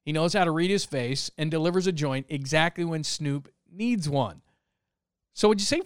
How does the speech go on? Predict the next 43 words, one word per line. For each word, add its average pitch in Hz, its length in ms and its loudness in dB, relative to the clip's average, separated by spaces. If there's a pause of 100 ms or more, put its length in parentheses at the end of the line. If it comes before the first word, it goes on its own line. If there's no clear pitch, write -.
(160)
forty 269 280 -2
to 240 80 4
fifty 208 460 2 (140)
thousand 170 400 0
dollars 160 360 6
is 147 240 0
underpaid 214 640 2
or 185 260 2
overpaid 156 640 2
as 135 100 -2
far 135 180 -2
as 113 120 -4
a 117 80 -6
joint 156 360 2
roller 143 300 2
for 113 160 -12
Snoop? 156 480 0 (480)
I - 40 -2
don't 208 80 4
know. 143 100 2
What 190 160 0
are 202 60 0
you 180 100 4
rolling 127 420 0
for 120 140 -10
Snoop 110 460 -8
from 135 140 -8
the 131 60 -4
time 135 260 0
he 127 40 -2
gets 123 220 -6
up 120 160 -4
to 117 60 -14
the 107 100 -8
time 117 240 -2
he 110 60 -6
goes 104 220 -8
to 104 80 -12
bed? 95 300 -12 (640)
Five 131 260 4
joints 147 320 0
a 160 60 -2
day? 160 400 2